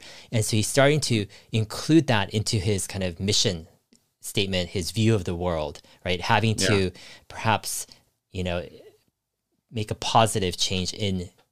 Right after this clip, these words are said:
Speaker 1: in politics, right?
Speaker 2: Yeah.
Speaker 1: Um, so this is, a, I think, a new shift, um, and it's happened after we've seen kind of Tesla and SpaceX become more mature, more kind of off of life support, you know? Um, their missions are intact.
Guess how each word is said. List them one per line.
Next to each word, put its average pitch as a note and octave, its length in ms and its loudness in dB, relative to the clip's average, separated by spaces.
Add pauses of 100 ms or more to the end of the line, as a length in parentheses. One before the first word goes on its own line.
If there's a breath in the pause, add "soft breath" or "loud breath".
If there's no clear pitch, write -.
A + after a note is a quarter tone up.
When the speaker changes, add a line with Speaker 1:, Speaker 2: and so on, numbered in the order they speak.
Speaker 1:
in F2+ 140 -4
politics, - 720 -4
right? F2 240 -4 (320)
Speaker 2:
Yeah. F#2+ 240 0 (360)
Speaker 1:
Um, G2+ 260 2 (200 loud breath)
so C#3 160 4
this F#3 200 8
is, - 120 6
a, C#3 160 6 (120)
I A#2+ 40 4
think, C3 140 4
a A2 60 6
new G2+ 240 6
shift, - 420 2 (120)
um, A#2+ 220 4
and A#2+ 120 2
it's B2 180 -2
happened C#3 400 2
after B2+ 540 4 (180)
we've A2 220 0
seen G#2+ 440 2 (400 loud breath)
kind A2 180 0
of F#2+ 120 -4
Tesla - 360 0
and F#2+ 100 -4
SpaceX - 600 -2
become - 300 -4
more G2 200 -2
mature, F#2 460 -2
more F#2+ 520 0
kind F#2 160 -6
of E2 160 -6 (440 loud breath)
off A2+ 220 6
of G2+ 140 -2
life F#2 200 2
support, E2 580 -6
you F2+ 180 -4
know? F2 200 -4 (420 loud breath)
Um, F#2 360 -2
their A2 220 4
missions G#2 380 0
are F2+ 120 0
intact. F#2+ 720 -6